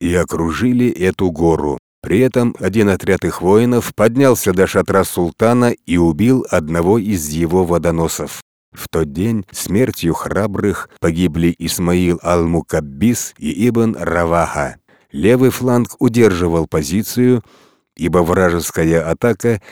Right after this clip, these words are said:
не нанесла ему ущерба. В течение всего сражения султан переезжал от отряда к отряду,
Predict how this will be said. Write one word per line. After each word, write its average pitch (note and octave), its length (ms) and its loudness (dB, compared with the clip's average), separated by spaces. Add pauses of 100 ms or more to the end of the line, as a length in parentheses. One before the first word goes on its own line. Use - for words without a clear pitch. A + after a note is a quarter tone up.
(240)
не F2 220 -2
нанесла E2+ 580 0
ему F2 520 -2
ущерба. D2 640 -4 (340)
В - 120 -14
течение G#2 500 2
всего F2+ 340 0
сражения G2+ 800 -2
султан F#2 640 0
переезжал F#2 800 0
от E2 280 -4
отряда F2 500 -2
к - 80 -10
отряду, F#2 580 -2